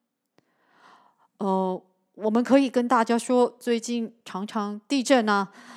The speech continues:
嗯，担心有更大的地震会来。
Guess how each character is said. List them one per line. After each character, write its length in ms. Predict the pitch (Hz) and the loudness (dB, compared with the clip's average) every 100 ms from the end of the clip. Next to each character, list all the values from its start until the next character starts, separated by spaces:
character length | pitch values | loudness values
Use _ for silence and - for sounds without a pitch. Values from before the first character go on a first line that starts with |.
| - | -20
嗯， 560 | 202 175 170 165 165 160 - | -10 -8 -6 -10 -12 -18 2
担 160 | 233 | 2
心 300 | 247 277 254 | 4 0 -2
有 160 | 220 180 | -2 0
更 240 | 277 277 226 _ | 2 2 0 _
大 220 | 302 277 | 0 2
的 80 | 214 | 0
地 160 | 220 254 | -2 -2
震 200 | 277 233 | 0 0
会 160 | 247 | -2
来。 220 | 202 180 | -2 -4